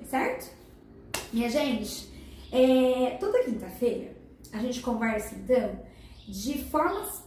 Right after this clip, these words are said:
práticas pra trabalharmos aí nossa harmonia, nossa, nosso equilíbrio dos chakras, né? Como que eu posso, é, atuar no meu corpinho através, né, de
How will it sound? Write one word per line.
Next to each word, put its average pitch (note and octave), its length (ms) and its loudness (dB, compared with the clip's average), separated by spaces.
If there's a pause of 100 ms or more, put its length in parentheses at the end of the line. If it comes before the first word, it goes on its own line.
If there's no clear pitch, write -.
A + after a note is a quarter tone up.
(100)
práticas B3 800 -2 (340)
pra C#4+ 420 2
trabalharmos A#3 760 -2
aí G#3+ 320 -2
nossa G#3 320 -6
harmonia, A3+ 680 -2
nossa, G3+ 600 -4 (240)
nosso G3+ 240 -8
equilíbrio G#3+ 720 4
dos A3+ 260 -6
chakras, G#3 640 -6
né? A3 340 -4 (220)
Como G4 300 -2
que D#4+ 100 -4
eu D4 100 4
posso, B3 760 0 (240)
é, A3 480 0
atuar C4 800 0
no C4+ 80 2
meu A#3 220 4
corpinho A3+ 840 -2 (840)
através, A#3 1080 2
né, A3 260 -2
de G3+ 400 -6